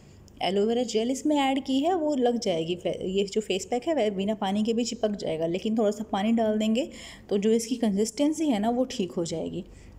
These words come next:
इस तरीके से हो जाएगी। And अब मैं आपको इसको चेहरे पर लगा करके दिखाती हूँ and बताती हूँ इसके फ़ायदे क्या क्या हैं।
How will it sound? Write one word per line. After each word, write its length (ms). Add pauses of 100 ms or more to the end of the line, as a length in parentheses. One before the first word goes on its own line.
(140)
इस 180
तरीके 320
से 120
हो 220
जाएगी। 360 (1700)
And 320 (300)
अब 120
मैं 120
आपको 280
इसको 440
चेहरे 220
पर 140
लगा 180
करके 320
दिखाती 420
हूँ 200
and 180
बताती 380
हूँ 180
इसके 220
फ़ायदे 440
क्या 340
क्या 200 (180)
हैं। 180